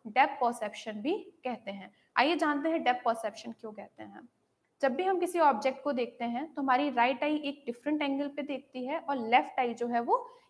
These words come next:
different angle पर देखती है। जब दोनों की इमेज compose होती है तब क्या होता है कि एक single angle बनता है और दो अलग-अलग angles की वजह से हमें क्या मिलता है? एक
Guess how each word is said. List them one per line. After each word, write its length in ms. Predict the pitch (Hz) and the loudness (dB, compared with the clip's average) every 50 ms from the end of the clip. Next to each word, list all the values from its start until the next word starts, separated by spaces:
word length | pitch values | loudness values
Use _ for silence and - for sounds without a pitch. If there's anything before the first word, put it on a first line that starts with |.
| _ - | _ -6
different 380 | 226 285 285 - - 320 302 311 | -4 -4 -2 0 0 0 2 0
angle 260 | 233 208 196 202 196 | 0 -2 -2 -6 -8
पर 180 | 196 - 196 196 | -8 -8 -10 -10
देखती 400 | 202 196 202 - _ _ 208 202 | -10 -10 -14 -14 _ _ -16 -16
है। 160 | 202 196 208 _ _ _ _ _ _ _ _ | -14 -16 -18 _ _ _ _ _ _ _ _
जब 260 | 233 302 359 370 330 226 | 2 4 4 4 2 2
दोनों 320 | - 277 269 277 320 370 | 2 2 4 4 4 4
की 100 | 359 392 | 4 2
इमेज 560 | 381 381 - - 277 269 277 294 277 214 - - - _ _ _ | 0 0 0 0 2 2 4 2 2 0 -2 -8 -14 _ _ _
compose 480 | - 262 254 247 240 277 285 320 311 311 | -2 -2 0 0 2 2 2 2 4 2
होती 320 | 285 240 - - 226 226 | 2 0 0 -2 -4 -4
है 140 | 220 208 185 220 233 _ _ _ - | -4 -4 -6 -8 -10 _ _ _ -2
तब 180 | 294 294 294 - | -2 -2 -2 0
क्या 120 | 311 302 | 2 4
होता 320 | 302 294 269 269 - 254 254 | 4 4 2 2 2 2 2
है 200 | 247 269 311 349 - - - - _ - | 2 2 0 -2 -2 -6 -18 -14 _ -4
कि 140 | 330 320 330 | -2 0 2
एक 160 | 311 339 330 330 | 0 0 0 -2
single 460 | - - 330 285 294 311 359 370 330 | -4 -2 0 2 4 6 6 6 4
angle 280 | 285 269 262 254 285 277 | 4 2 0 0 0 0
बनता 340 | 233 247 240 240 240 254 262 | 0 0 0 0 2 2 2
है 180 | 269 269 277 | 4 4 2
और 220 | 285 - 254 262 240 | 2 2 2 0 0
दो 160 | 214 233 302 | 0 -2 0
अलग-अलग 600 | 294 262 254 269 302 311 320 311 302 302 294 294 | 2 2 2 2 2 2 4 4 4 2 2 0
angles 360 | 247 226 226 233 285 302 294 | -2 -2 0 0 0 0 0
की 120 | 294 294 285 | 0 -2 -2
वजह 260 | 233 226 214 226 226 | -2 0 0 0 0
से 140 | 226 277 285 | 0 0 -2
हमें 260 | 240 247 240 247 254 | -2 -2 -4 -4 -4
क्या 180 | - 254 240 240 | -2 -2 -2 -2
मिलता 300 | 240 233 226 - 247 247 | -2 -4 -4 -2 -2 -2
है? 160 | 240 247 269 294 | -2 -2 -4 -6
एक 160 | 311 302 392 | -6 -4 -6